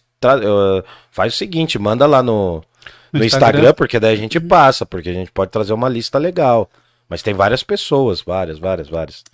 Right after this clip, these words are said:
Speaker 2: Peninha é mais
Speaker 1: Ótimo.
Speaker 2: louco que o Batman, o Léo
Speaker 1: É.
Speaker 2: mandou aqui. Peninha deve ser engraçadíssimo, velho,
Speaker 1: É.
Speaker 2: ficar com ele. Ô,
Speaker 1: É que ele é
Speaker 2: Camales.
Speaker 1: aloprado, né, mano? Ele é alopraderrimo.
Speaker 2: Põe ali, empurra o prato mais pro fundo, assim, só pra ele sair da câmera ali.
Speaker 1: Tá. Joga
Speaker 2: Aí
Speaker 1: ali
Speaker 2: já
Speaker 1: pro
Speaker 2: vai ficar bom.
Speaker 1: cantinho.
Speaker 2: É,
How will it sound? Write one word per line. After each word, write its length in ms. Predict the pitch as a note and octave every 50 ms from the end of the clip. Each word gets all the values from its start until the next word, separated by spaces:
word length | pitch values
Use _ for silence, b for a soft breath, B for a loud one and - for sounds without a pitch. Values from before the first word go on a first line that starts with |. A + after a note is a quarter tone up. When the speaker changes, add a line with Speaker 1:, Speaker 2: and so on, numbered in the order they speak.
| _ _
Speaker 2:
Peninha 260 | - C3+ A#2+ A#2+ A#2+ A#2+
é 40 |
mais 140 | B2 B2+ B2+ B2+
Speaker 1:
Ótimo. 100 | B2 B2+
Speaker 2:
louco 180 | B2 - -
que 80 | - -
o 40 | C3
Batman, 440 | A#2+ B2 B2 C3+ - - A#2+ A#2+ A#2+
o 40 | A#2+
Léo 120 | B2 A#2+
Speaker 1:
É. 80 | G#2 G2+
Speaker 2:
mandou 120 | F#2+ G#2+ B2
aqui. 180 | - - B2+
Peninha 380 | A2+ - C#3 C3 B2+ C3+ D3 E3+ F#3 F3 F3 F3+ F3+
deve 200 | D#3+ E3 D#3+ D3
ser 100 | - F3 F3
engraçadíssimo, 840 | E3+ F3 F3 - G3+ E3+ D3+ A#2 C#3+ D#3+ - - - C3 A#2+ A2+
velho, 180 | G#2+ A#2 A2 F2
Speaker 1:
É. 80 | E2 D#2
Speaker 2:
ficar 180 | D2+ - B2 -
com 120 | - C3+
ele. 200 | B2 B2 B2 A#2 B B B B B B B B B B -
Ô, 160 | E3 E3+ E3+
Speaker 1:
É 60 | F3
que 60 | D3+ B2+
ele 80 | C3
é 40 | D3
Speaker 2:
Camales. 180 | D3+ E3 D#3 C#3
Speaker 1:
aloprado, 480 | B2+ B2 A#2 A#2 A2+ G#2+ G#2+ - G#2 G2
né, 120 | G#2+ A2+
mano? 280 | A2 G#2+ G#2 F#2+ F#2 F2+
Ele 100 | F2+ F#2
é 20 | F#2+
alopraderrimo. 800 | F#2+ G#2+ B2+ B2+ - - C3 C#3+ B2+ - G#2 G2+ G2+ F2+ - F2+
Speaker 2:
Põe 160 | B3+ C#4+ D4
ali, 300 | C4+ G3+ G3 G#3 G3+ F3+
empurra 380 | D#3 - - A3 A#3 G#3 G#3+ G3+
o 120 | F3+ E3 D#3
prato 280 | - - D#3+ - - D3
mais 160 | C#3+ C#3 B2+
pro 120 | - - C#3
fundo, 280 | - - D3+ C#3 C3 C3
assim, 180 | - - D3+
só 100 | - -
pra 100 | D#3 F3+ F#3
ele 60 | F3+
sair 200 | - - D3+ C#3+
da 100 | C#3+ -
câmera 360 | - - C3 B2+ B2 B2 C3+
ali. 160 | C#3 C#3 B2 - _ _ _ _
Speaker 1:
Tá. 240 | - E2 D#2 D2 - _ b b b b b b b b b
Joga 220 | - F2 F2 E2+ -
Speaker 2:
Aí 60 | C#3
Speaker 1:
ali 80 | C3+
Speaker 2:
já 60 | C#3+ D3+
Speaker 1:
pro 40 | D3
Speaker 2:
vai 80 | D3+
ficar 180 | D3 - - D3
bom. 100 | C3+ C3+ B2+ C3+
Speaker 1:
cantinho. 120 | F3+ F#3
Speaker 2:
É, 180 | G3+ G3+ F#3+